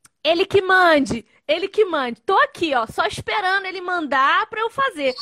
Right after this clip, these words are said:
Eu amo receber uma ordem de Deus e ter o privilégio de obedecer.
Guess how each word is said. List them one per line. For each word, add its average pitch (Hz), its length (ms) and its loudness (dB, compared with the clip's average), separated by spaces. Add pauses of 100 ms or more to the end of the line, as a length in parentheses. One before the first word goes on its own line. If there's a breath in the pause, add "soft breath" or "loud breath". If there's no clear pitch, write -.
(120)
Eu 285 200 0
amo 359 200 2
receber 311 420 -6
uma 294 220 0
ordem 269 340 -2
de 254 100 -10
Deus 247 360 -2
e 254 60 -10
ter 277 120 -6
o 269 80 -4
privilégio 247 580 -8
de 240 80 -6
obedecer. 226 640 -2